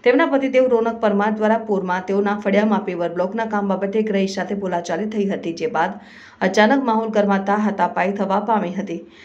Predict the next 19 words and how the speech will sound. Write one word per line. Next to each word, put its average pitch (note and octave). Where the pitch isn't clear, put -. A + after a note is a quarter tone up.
કહેવાય A3+
છે A#3+
કે D#4+
વિરોધ B3+
કરનાર A3+
પિતા G#3+
પુત્રને G3+
ઘરમાં G3
જઈને G#3
તાલુકા A3
પંચાયત G3
પ્રમુખના G3
પતિ G3
અને F#3+
તેના F#3
મળતિયાઓએ F3+
માર F3
માર્યો E3+
હતો, G#3